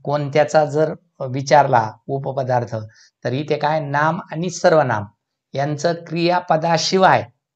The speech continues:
पहा, "आमच्या वर्गातील मधूने शाळेचे सुवर्ण पदक जिंकले", म्हणजे जिंकले याच्या ऐवजी सुवर्ण पदक,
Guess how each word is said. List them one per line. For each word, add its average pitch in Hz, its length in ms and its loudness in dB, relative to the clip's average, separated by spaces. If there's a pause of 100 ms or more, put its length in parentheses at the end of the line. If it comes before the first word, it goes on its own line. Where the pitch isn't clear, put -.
(520)
पहा, 127 140 -4
"आमच्या 143 460 -2
वर्गातील 151 600 0
मधूने 147 480 -6
शाळेचे 139 720 -6
सुवर्ण 139 500 -8
पदक 147 360 -2 (500)
जिंकले", 156 560 -2 (840)
म्हणजे 127 460 -6
जिंकले 156 640 -4 (340)
याच्या 131 520 0
ऐवजी 143 760 -2
सुवर्ण 151 500 0
पदक, 135 340 -4